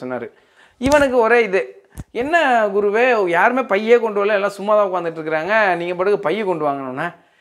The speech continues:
"இல்லப்பா, இப்போ வருவாங்க பாருன்னொன்னே", எல்லாரும் இவனை நோக்கி ஒடியாந்துருக்குறாங்க.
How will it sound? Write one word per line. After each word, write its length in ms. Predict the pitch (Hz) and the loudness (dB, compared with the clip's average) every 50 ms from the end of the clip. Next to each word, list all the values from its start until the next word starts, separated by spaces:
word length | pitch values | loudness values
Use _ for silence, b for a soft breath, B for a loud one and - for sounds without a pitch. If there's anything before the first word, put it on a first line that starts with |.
| b b | b b
"இல்லப்பா, 260 | - 262 269 247 240 | 0 2 4 6 6
இப்போ 180 | 220 196 196 180 | 4 4 4 4
வருவாங்க 500 | 185 214 247 254 233 214 190 175 180 180 | 4 6 6 4 4 2 0 -2 -2 -2
பாருன்னொன்னே", 680 | 180 175 175 170 175 220 269 269 208 156 131 120 123 _ _ _ _ _ _ _ _ _ _ _ _ _ _ _ _ _ _ _ - | -2 -4 -8 -10 -8 -8 -6 -6 -6 -6 -6 -10 -14 _ _ _ _ _ _ _ _ _ _ _ _ _ _ _ _ _ _ _ -2
எல்லாரும் 400 | 180 233 277 285 277 277 285 254 | 0 2 4 4 4 4 4 2
இவனை 300 | 233 247 254 302 311 294 | 0 2 2 2 2 2
நோக்கி 260 | 285 285 269 233 247 | 2 2 2 2 0
ஒடியாந்துருக்குறாங்க. 880 | 240 220 220 220 202 196 190 175 165 165 160 147 135 127 117 - - | 0 2 2 2 2 2 0 -2 -2 0 -2 0 -2 -2 -6 -8 -10